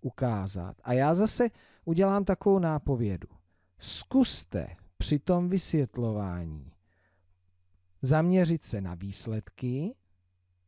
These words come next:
vzpomenout si na dominové karty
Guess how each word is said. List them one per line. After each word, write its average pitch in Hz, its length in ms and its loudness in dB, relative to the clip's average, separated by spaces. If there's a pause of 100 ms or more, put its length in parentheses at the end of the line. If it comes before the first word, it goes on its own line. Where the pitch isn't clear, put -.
(420)
vzpomenout 196 840 2
si 175 180 -2
na 147 200 0
dominové 147 840 0
karty 104 960 -6